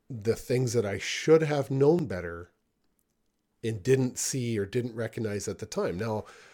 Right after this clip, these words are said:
I, I will say in my own defense, um, some of those things that I didn't recognize were not my job. They weren't things I was involved in. It wasn't my responsibility to deal with that particular issue.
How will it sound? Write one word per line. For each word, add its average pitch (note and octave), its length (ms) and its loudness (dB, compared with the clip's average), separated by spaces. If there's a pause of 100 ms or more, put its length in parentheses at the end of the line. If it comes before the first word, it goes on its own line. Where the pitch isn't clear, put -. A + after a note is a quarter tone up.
(360)
I, B2+ 200 0
I B2+ 120 0
will D#3 220 4
say D#3 260 4
in C#3 80 4
my C3 180 2
own B2+ 180 2
defense, A2+ 600 -6 (480)
um, A#2 460 -4 (1600)
some F3 280 4
of G3 60 6
those F3+ 240 6
things D#3+ 320 2
that C3 120 4
I B2 80 2
didn't C3 240 2
recognize G#2 520 -2
were A2 100 0
not B2 420 -2 (440)
my A2 260 -2
job. G2 380 -4
They G#2 120 -2
weren't A2 400 -4 (140)
things A#2+ 260 0
I A2 80 0
was G#2+ 180 -4
involved G2 400 -4
in. E2 140 -6
It F2 120 -8
wasn't A2+ 400 -4 (260)
my A2+ 240 0
responsibility G#2+ 960 -2
to - 160 -12
deal G#2 220 -4
with G#2 160 -8
that F#2 180 -8
particular F2+ 520 -8
issue. B2+ 380 0